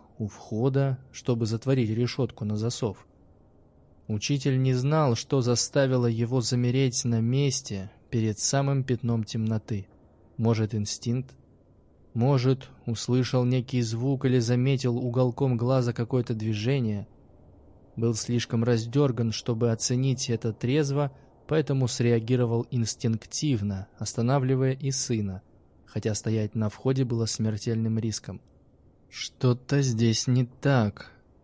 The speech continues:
Он прислушался, всмотрелся. «Ничего. Хотя...» у подножья лестницы во втором пятне тьмы что-то словно бы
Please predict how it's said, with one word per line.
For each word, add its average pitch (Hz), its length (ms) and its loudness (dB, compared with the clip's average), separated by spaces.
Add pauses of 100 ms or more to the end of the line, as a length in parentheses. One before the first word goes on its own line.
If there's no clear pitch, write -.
(380)
Он 107 180 2
прислушался, 117 840 -2
всмотрелся. 117 920 0 (580)
«Ничего. 107 720 -2 (720)
Хотя...» 120 1200 -2 (880)
у 110 100 -2
подножья 117 600 2
лестницы 113 720 0
во 104 140 -2
втором 120 460 0
пятне 120 480 0
тьмы 117 580 0
что-то 120 460 -2
словно 120 760 0
бы 120 320 0